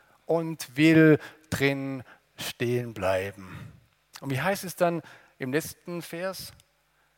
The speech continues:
„Und meines Glaubens Unterpfand, mein, mein Arabon ist das, was er selbst verheißen, dass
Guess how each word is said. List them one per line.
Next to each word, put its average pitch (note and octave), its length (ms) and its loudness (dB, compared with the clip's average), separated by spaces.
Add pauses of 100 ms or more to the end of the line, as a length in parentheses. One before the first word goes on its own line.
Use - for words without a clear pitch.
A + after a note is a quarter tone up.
(720)
„Und D#3 220 -10
meines D3 440 -4
Glaubens F#3+ 840 2 (340)
Unterpfand, D3+ 760 -2 (160)
mein, D#3+ 400 6 (360)
mein E3 220 0
Arabon F3+ 720 6 (960)
ist - 240 -10
das, A3 220 -4 (160)
was F3+ 200 4
er E3+ 80 2
selbst - 420 0
verheißen, D#3+ 720 -4
dass F#3 280 -6